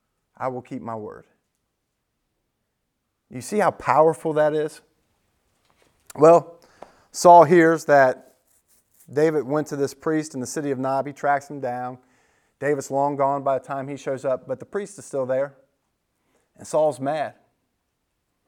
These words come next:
And his anger's burning against this priest, and so he puts all of the priest's family to death. Saul, still not waiting on God. Then you get to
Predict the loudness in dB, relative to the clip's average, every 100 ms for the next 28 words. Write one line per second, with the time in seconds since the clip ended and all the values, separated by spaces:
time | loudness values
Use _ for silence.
0 | _ _ -12 -6 -4 -4 -8 -6 -2 -2
1 | -4 -8 -10 -12 -12 -16 -12 -10 -10 -14
2 | -14 -10 -10 -12 -8 -6 -6 -10 -2 2
3 | 2 0 -8 -16 -8 -8 -8 -14 -8 -6
4 | -6 -8 -10 -18 _ _ _ _ -14 -12
5 | -12 -16 _ _ _ _ _ _ _ _
6 | _ _ _ _ _ _ _ _ _ _
7 | _ _ _ _ -2 6 6 6 0 -10
8 | _ -20 -4 2 2 2 -4 -8 -10 -16
9 | -16 -16 -18 _ _ _ _ _ _ _
10 | _ _ _ _ _ _ _ _ _ _
11 | _ _ 8 10 10 6 6 6